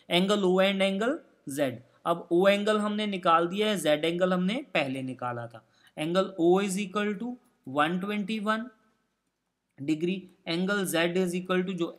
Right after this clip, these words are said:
ज़ेड ओ वाई ज़ेड में, ठीक है, ज़ेड ओ वाई ज़ेड वाला, वो Z है हमारे पास थर्टी टू डिग्री, तो ये बना थर्टी टू डिग्री, ठीक है, तीन सौ भी नहीं,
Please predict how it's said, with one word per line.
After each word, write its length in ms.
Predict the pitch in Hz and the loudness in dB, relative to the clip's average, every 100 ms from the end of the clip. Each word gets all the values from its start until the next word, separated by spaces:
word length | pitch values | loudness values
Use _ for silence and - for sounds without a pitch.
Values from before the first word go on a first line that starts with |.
| - | -6
ज़ेड 360 | 135 165 185 - - _ _ _ _ | 2 4 2 -4 -18 _ _ _ _
ओ 160 | 214 254 | 4 8
वाई 260 | 240 208 185 | 8 8 4
ज़ेड 280 | 156 123 | 2 0
में, 140 | 120 117 - _ _ | -4 -12 -18 _ _
ठीक 120 | 165 | -6
है, 80 | 208 | -6
ज़ेड 320 | 156 151 175 - | -2 -2 -2 -4
ओ 140 | 151 156 | -2 0
वाई 180 | 156 147 | 0 2
ज़ेड 220 | 147 135 | 0 2
वाला, 240 | 143 156 233 - _ _ _ 151 | 2 2 0 -4 _ _ _ -4
वो 100 | 147 | 0
Z 80 | 165 170 | 0 0
है 180 | 180 190 | 2 2
हमारे 260 | 196 180 180 | 2 -2 0
पास 340 | 180 220 220 - _ - | 2 2 -2 -14 _ -4
थर्टी 320 | 170 175 208 294 - _ _ | -4 -2 -2 -2 -6 _ _
टू 120 | 160 151 | -4 -2
डिग्री, 360 | 120 113 110 - _ | -4 -8 -12 -16 _
तो 60 | 143 | -6
ये 160 | 135 156 | -4 -4
बना 240 | 160 180 180 | -4 -6 -6
थर्टी 300 | 151 131 180 240 262 _ _ _ _ 185 | -10 -6 -4 -4 -8 _ _ _ _ -4
टू 140 | 185 | -4
डिग्री, 320 | 139 110 107 101 _ _ 175 | -4 -6 -12 -16 _ _ -6
ठीक 120 | 196 | -4
है, 80 | 190 - _ | -6 -12 _
तीन 200 | 156 156 | -6 -4
सौ 140 | 151 180 | -4 -4
भी 140 | 175 | -2
नहीं, 140 | 190 | -4